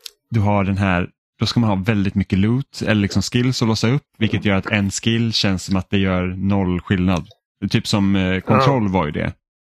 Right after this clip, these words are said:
Speaker 2: Ja.
Speaker 1: Istället för att det var det här typ Metroidvania som man hade hoppats på, så var det typ så här, men här har du liksom en, en attachment till ditt vapen, så är det typ noll komma fem procent mer skada, och man säger bara,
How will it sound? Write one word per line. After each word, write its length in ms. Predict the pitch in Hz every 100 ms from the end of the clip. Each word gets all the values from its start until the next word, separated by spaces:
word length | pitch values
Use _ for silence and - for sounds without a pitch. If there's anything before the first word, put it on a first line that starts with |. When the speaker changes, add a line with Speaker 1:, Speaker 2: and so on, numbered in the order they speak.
| _ -
Speaker 2:
Ja. 140 | 160
Speaker 1:
Istället 340 | 147 107 98
för 100 | -
att 100 | 107
det 120 | 107 95
var 220 | 110 107
det 60 |
här 100 | 104 98
typ 140 | 92
Metroidvania 680 | 98 - 98 101 98 98 95
som 120 | -
man 60 | 98
hade 80 | 98
hoppats 280 | 104 120 -
på, 160 | 104
så 100 | 101
var 40 | 101
det 40 |
typ 100 | 95
så 60 | 101
här, 60 |
men 100 | 107
här 180 | 117 139
har 180 | 131 110
du 60 |
liksom 280 | 101 101 104
en, 60 | - 107
en 180 | - 104
attachment 520 | 101 127 - - 107
till 100 | 104
ditt 100 | 95
vapen, 400 | 98 90 - 127
så 100 | 113
är 20 | 98
det 40 |
typ 160 | 98 101
noll 240 | 101 90
komma 200 | - 98
fem 200 | 98 92
procent 260 | 90 95 95
mer 140 | 95
skada, 500 | - 104 95 98 117
och 80 | 117
man 160 | 117
säger 140 | 113
bara, 120 | 120